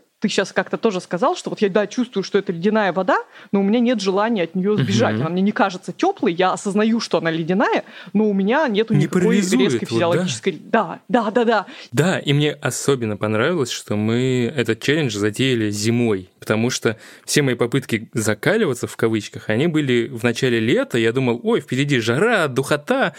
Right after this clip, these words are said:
Speaker 2: буду с удовольствием ходить в ледяной душ, буду свежий, бодрый". И меня хватало на две секунды, я в-, тут же включал теплую воду, и все.
Speaker 1: С точки зрения просто удобства жизни, блин, чертовски удобно не мерзнуть.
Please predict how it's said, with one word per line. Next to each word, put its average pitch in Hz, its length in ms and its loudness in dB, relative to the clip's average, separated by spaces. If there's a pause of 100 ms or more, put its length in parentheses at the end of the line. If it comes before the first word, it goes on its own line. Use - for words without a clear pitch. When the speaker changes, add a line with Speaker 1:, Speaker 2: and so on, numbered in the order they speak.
(260)
Speaker 2:
буду 143 180 2
с - 80 -4
удовольствием 147 420 0
ходить 127 260 0
в - 40 -2
ледяной 196 360 2
душ, 233 500 -2
буду 135 440 -2
свежий, 185 480 0
бодрый". 170 440 0 (300)
И 165 400 0
меня 156 240 0
хватало 139 480 2
на 110 400 0
две 117 340 0
секунды, 131 480 0
я 107 220 0
в-, - 80 -20
тут 113 180 0
же 104 80 0
включал 107 320 -4
теплую 139 300 0
воду, 127 340 0
и 123 100 0
все. 101 260 -2 (160)
Speaker 1:
С - 40 -2
точки 254 240 0
зрения 214 340 0
просто 208 320 -4
удобства 196 500 -2
жизни, 302 360 0
блин, 175 440 -2 (160)
чертовски - 580 -2
удобно 269 520 0 (600)
не 220 160 4
мерзнуть. 170 560 -2